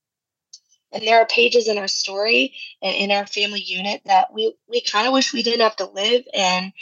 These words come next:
it's a narrative that we never thought we'd have. But, man, we are an awesome family. And so it's, it's really just kind of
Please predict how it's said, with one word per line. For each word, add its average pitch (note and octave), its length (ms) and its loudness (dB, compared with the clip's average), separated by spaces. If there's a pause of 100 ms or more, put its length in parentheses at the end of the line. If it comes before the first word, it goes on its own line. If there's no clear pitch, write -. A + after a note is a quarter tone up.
(760)
it's A3 280 4
a A#3 120 4
narrative G#3 480 2
that - 140 0
we G3+ 100 -4
never G3 280 0
thought G3+ 240 0
we'd F#3+ 140 -6
have. F#3 400 -2 (440)
But, G#3 140 6 (100)
man, G#3+ 420 4 (120)
we G#3+ 200 -8
are D#4 160 2
an A3+ 200 -2
awesome F3+ 380 -10
family. - 480 -16 (800)
And A3 220 4
so G#3 600 4 (240)
it's, - 420 -2 (100)
it's A3+ 380 -2
really C#4 260 2
just - 460 -2 (460)
kind B3+ 200 6
of B3+ 100 2